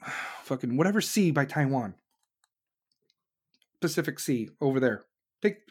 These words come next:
take the Pacific Highway all the way over to the thing by the sea. And you go there, and we, we'll fucking defend Taiwan against China, and we'll defend Ukraine against Russia, and then we'll stop World War Three 'cause it's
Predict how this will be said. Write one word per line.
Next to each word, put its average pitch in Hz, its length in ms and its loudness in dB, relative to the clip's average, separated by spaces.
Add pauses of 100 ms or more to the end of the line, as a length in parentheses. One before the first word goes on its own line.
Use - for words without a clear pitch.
(360)
take 160 180 2
the 202 100 4
Pacific 202 540 4
Highway 180 640 6 (280)
all 160 160 2
the 185 80 0
way 185 240 4
over 170 400 6
to 165 140 2
the 160 100 2
thing 175 480 4 (260)
by 170 160 0
the 156 80 -6
sea. 151 440 4 (280)
And 160 140 2
you 147 80 6
go 196 240 6
there, 180 280 6
and 147 200 2
we, 143 100 2
we'll 131 220 0
fucking 147 320 2
defend 170 380 4
Taiwan 165 360 2
against 156 400 0 (460)
China, 226 480 2 (240)
and 127 160 2
we'll 127 100 2
defend 147 360 0
Ukraine 170 600 2 (160)
against 123 500 -4 (180)
Russia, 220 520 2 (180)
and 151 140 4
then 147 120 4
we'll 165 120 2
stop 160 320 -2
World 131 240 -2
War 123 120 0
Three 113 220 -2
'cause 123 220 0
it's - 160 2